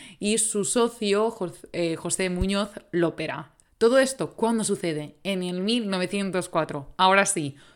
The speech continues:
Córdoba, mil novecientos cuatro. El francés y José Muñoz Lopera. Bueno, la próxima historia es muy divertida. <laughs> Ninguno de estos dos personajes, como os he dicho al-, antes, no vienen de ninguna novela ni nada, ¿eh?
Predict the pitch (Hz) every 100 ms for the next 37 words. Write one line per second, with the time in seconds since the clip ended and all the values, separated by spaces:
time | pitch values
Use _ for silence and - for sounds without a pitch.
0 | _ - 214 202 170 151 143 - 196 226
1 | 233 220 196 202 196 180 165 175 151 -
2 | 185 185 190 185 226 202 156 - - -
3 | 190 190 214 220 220 208 190 175 170 262
4 | 311 175 147 - 156 147 131 160 156 180
5 | 170 196 202 160 214 226 240 262 - 202
6 | 214 214 226 185 175 170 170 165 170 143
7 | - 233 - - 226 - - - - -
8 | 240 208 254 294 233 - 214 214 214 185
9 | 180 180 185 - 170 185 220 220 202 190
10 | - 190 180 180 208 220 185 214 196 165
11 | 160 175 190 190 160 156 190 202 170 170
12 | 175 190